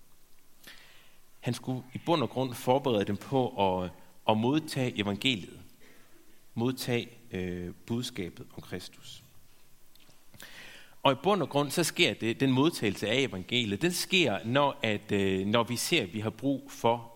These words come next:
Jesus. Det er det, evangeliet, det skal vise os, at vi har brug for Jesus. Og det er også adventstidens overordnede formål, at vise os, at vi har brug for Jesus.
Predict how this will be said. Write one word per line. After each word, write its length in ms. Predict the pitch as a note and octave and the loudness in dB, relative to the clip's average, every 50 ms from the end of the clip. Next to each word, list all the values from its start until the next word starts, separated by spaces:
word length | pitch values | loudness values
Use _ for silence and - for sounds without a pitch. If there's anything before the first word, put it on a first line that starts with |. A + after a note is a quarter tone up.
| - | -8
Jesus. 400 | G#2+ F#2+ G2+ - - D#2+ E2 - | -6 -6 -6 -8 -10 -12 -12 -8
Det 140 | - - B2+ | -6 -4 -2
er 40 | B2+ | 0
det, 200 | D3+ D#3 D3 A2+ | 0 -2 0 -2
evangeliet, 680 | A2 G#2+ G#2 G2 - - C3+ C3+ A2 - F#2+ F2 - | -2 -4 -4 -4 -2 0 0 0 0 -4 -8 -6 -6
det 100 | A2+ A2+ | -6 -6
skal 240 | - - - F#2+ E2+ - | -6 -6 -6 -6 -4 -4
vise 320 | A2 A#2+ D3 D3+ - - | -4 -4 -4 -6 -8 -10
os, 120 | - - - | -10 -12 -14
at 180 | - - - | -18 -12 -10
vi 60 | - G#2+ | -6 -6
har 100 | G#2+ G2+ | -4 -6
brug 380 | G#2 G#2 A2+ B2+ C3+ C3 - | -6 -4 -2 -2 -2 -2 -4
for 120 | - - F#2 E2+ - | -8 -10 -10 -10 -10
Jesus. 520 | F2+ F2 F2 - - - - - - - - - - - - - - - - - - - - - - | -12 -12 -12 -14 -14 -16 -16 -18 -18 -20 -20 -20 -20 -20 -20 -20 -20 -20 -18 -18 -18 -20 -20 -10 -10
Og 120 | - - | -2 2
det 80 | - D#3+ | 2 4
er 80 | D#3 | 4
også 180 | D#3 D#3 D3+ - - | 2 0 -2 0 2
adventstidens 920 | A#2 B2 C3+ D3 D3 D3 A#2+ - - - B2 A#2 G#2 G2 F#2 - - - - - | 4 4 4 2 0 -2 -4 -6 -6 -2 0 0 0 0 -4 -6 -10 -12 -6 -2
overordnede 600 | G2+ G#2 A#2 C3 C3+ A#2 G#2+ G2 F#2+ F2 F#2 F2 | 0 2 2 2 0 0 0 0 0 -2 -6 -8
formål, 540 | F2 - - F#2 G2+ A2 A2 F#2 F2 E2+ F2 - - - - - - - - - - | -8 -4 -2 -2 -2 -2 -2 -4 -6 -8 -12 -14 -18 -20 -20 -20 -20 -20 -20 -20 -18
at 120 | - F#2 F2 | -14 -8 -6
vise 320 | A#2+ D3 F3 F3 - - | -4 -4 -4 -6 -6 -6
os, 320 | F2+ F2+ - - - - - - - - - - - - | -6 -6 -8 -10 -12 -14 -16 -20 -20 -20 -20 -20 -12 -10
at 120 | - F#2+ F2 | -10 -4 -2
vi 60 | G#2 | -2
har 60 | G2+ | -2
brug 260 | - - A#2+ B2+ A2+ | 0 -2 -4 -4 -4
for 100 | - G2+ F2 D#2 | -4 -8 -8 -6
Jesus. 540 | F2+ F2+ F#2 - - - - - - - | -8 -8 -8 -10 -14 -16 -16 -18 -20 -20